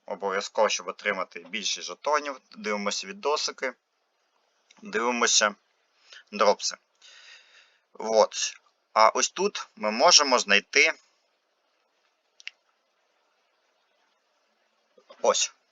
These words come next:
важливо, призи. Серед них два дистиль і преміум техніка. А отже, техніка все-таки буде.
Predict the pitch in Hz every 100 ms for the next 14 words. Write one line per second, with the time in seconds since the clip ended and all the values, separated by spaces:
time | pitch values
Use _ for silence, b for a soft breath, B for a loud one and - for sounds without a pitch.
0 | _ _ - 107 110 117 98 92 _ _
1 | - b b b b _ _ _ _ _
2 | _ _ - 135 147 135 98 - _ _
3 | - - 135 139 127 104 - 101 127 117
4 | 117 - 151 135 127 107 - 135 143 143
5 | 135 120 - _ - 143 127 - - -
6 | _ - - - 170 170 165 - _ -
7 | 127 127 120 120 - - 110 - - -
8 | - 107 117